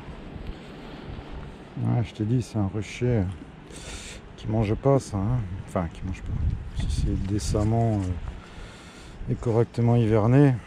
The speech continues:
<clears throat> Une dame qui vient de m'appeler là pour, euh, réserver un essaim. Elle pense que sa colonie est morte, euh, de faim. Et elle a pas fait de traitement varroa, qu'est-ce que je te dis, ça,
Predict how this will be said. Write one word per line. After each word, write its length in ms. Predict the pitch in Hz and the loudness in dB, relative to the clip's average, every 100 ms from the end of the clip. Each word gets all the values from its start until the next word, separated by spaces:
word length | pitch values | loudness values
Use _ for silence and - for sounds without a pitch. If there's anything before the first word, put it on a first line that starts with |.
| - - - | -14 -4 6
<clears throat> 20 | |
Une 460 | 170 135 107 113 | 8 8 4 2
dame 180 | 117 131 | 4 4
qui 80 | 131 | 4
vient 120 | 117 | 4
de 40 | 113 | 4
m'appeler 320 | 110 - 135 | 4 6 8
là 100 | 113 | 8
pour, 280 | - 107 98 | 4 0 2
euh, 100 | 101 | 2
réserver 320 | 101 104 104 | 2 4 4
un 100 | 107 | 4
essaim. 320 | 101 - 127 117 - - - - - - - - - - - | 2 0 -2 -2 -8 -18 -18 -18 -16 -14 -10 -10 -10 -10 -6
Elle 80 | 107 | -6
pense 220 | 98 123 | -2 -2
que 100 | - | 0
sa 140 | - 107 | -2 0
colonie 400 | 113 110 113 110 | 2 4 6 6
est 40 | |
morte, 440 | 101 120 123 - 104 | 6 6 4 0 0
euh, 320 | 98 95 92 92 - - - - - - - - - - - | 2 2 0 -4 -8 -16 -18 -18 -18 -18 -18 -16 -14 -14 -4
de 80 | 117 | -4
faim. 320 | 113 - 104 107 - - - - - - - - - - - - - - - - - - - - - - - - - 104 | -2 0 0 0 -6 -16 -18 -14 -14 -12 -14 -14 -14 -14 -14 -14 -14 -12 -10 -10 -8 -8 -10 -10 -14 -16 -16 -16 -14 -2
Et 80 | 95 | 4
elle 200 | 110 113 | 6 6
a 40 | |
pas 120 | 113 104 | 6 0
fait 120 | - | -2
de 40 | |
traitement 300 | - 110 113 | -2 2 4
varroa, 420 | 104 90 87 85 87 | 4 2 2 2 0
qu'est-ce 180 | - | -6
que 60 | - | -14
je 100 | - | -12
te 80 | 90 | -10
dis, 180 | 87 | -10
ça, 120 | 85 | -12